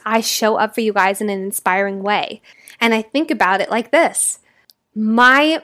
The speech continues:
must, my why behind my business, my why behind my journey as a coach, as an inspiration, as a leader,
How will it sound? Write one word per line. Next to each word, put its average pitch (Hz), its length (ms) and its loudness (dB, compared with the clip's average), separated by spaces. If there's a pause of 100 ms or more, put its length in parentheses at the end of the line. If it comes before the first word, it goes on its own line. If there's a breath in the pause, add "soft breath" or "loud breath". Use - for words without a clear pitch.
must, 214 640 0
my 214 160 -2
why 208 480 2
behind 220 560 -4
my 202 160 -4
business, 196 640 -6
my 202 160 -2
why 196 360 0
behind 220 540 -2
my 190 220 -8
journey 226 480 -2
as 196 140 -2
a 196 60 -2
coach, - 580 -2
as 196 140 -4
an 185 80 -10
inspiration, 196 840 -2
as 190 120 -2
a 180 80 -2
leader, 269 640 0